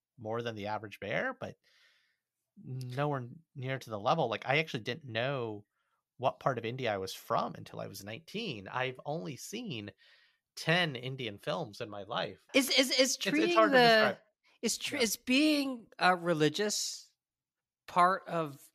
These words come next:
Speaker 2: being Indian necessarily?
Speaker 1: I think so.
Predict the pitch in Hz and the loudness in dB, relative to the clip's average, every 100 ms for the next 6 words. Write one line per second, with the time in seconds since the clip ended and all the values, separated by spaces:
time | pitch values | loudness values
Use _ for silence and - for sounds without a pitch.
0 | - 160 156 139 143 175 170 151 151 123 | -2 -2 0 -4 -4 -2 -2 -4 -4 -4
1 | 120 143 190 208 _ _ _ _ _ _ | -4 -6 -10 -14 _ _ _ _ _ _
2 | _ _ _ _ _ _ _ - - _ | _ _ _ _ _ _ _ -20 -20 _
3 | - 156 120 - 90 | -2 0 0 -2 -6